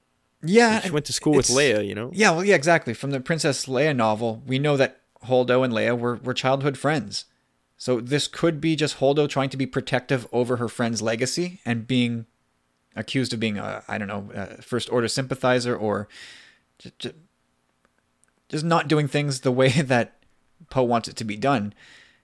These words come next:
Speaker 1: And w-, of course, I think we're gonna side with Poe. I think that's by design. But yeah, it's, it, it, it seems strange to me that you would have a, a, a childhood friend of Leia's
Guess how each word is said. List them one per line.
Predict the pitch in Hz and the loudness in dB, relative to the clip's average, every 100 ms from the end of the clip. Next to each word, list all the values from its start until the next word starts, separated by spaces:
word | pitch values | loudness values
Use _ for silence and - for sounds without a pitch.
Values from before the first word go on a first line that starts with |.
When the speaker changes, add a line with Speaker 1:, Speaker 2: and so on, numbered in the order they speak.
| _ | _
Speaker 1:
And | 120 117 101 | -6 -6 -6
w-, | - - 117 160 | -14 -16 -10 -10
of | 151 | 0
course, | 160 139 | 0 2
I | |
think | 123 131 | 0 0
we're | 117 139 | 2 2
gonna | 117 | 2
side | 110 110 | 0 0
with | 101 - | 0 -6
Poe. | - 170 - - _ _ _ _ _ _ _ _ | 2 2 2 -6 _ _ _ _ _ _ _ _
I | 113 | -6
think | 135 | -2
that's | 117 107 | 0 0
by | 101 | -2
design. | 107 104 127 135 104 - - - - _ _ - | -4 -2 0 0 -2 -8 -18 -20 -20 _ _ -12
But | 117 | -2
yeah, | 175 | 2
it's, | 160 160 - - - | 2 2 -2 -6 -8
it, | 127 - - | -14 -14 -18
it, | - _ _ | -20 _ _
it | - 143 | -10 -6
seems | 208 220 190 143 | 0 0 0 -2
strange | - - - - - - 151 160 147 | -4 -6 -8 -12 -16 -4 0 0 0
to | 143 | 0
me | 127 | 2
that | 120 110 _ _ _ | 2 0 _ _ _
you | 135 139 | -2 -2
would | |
have | 120 139 131 | 2 2 2
a, | 120 110 - | 0 -4 -2
a, | 110 - | -4 -6
a | |
childhood | 113 135 123 123 113 | -4 0 0 -2 -4
friend | 135 123 117 | -2 0 0
of | 104 | 0
Leia's | 120 110 107 107 - | 0 2 0 -6 -10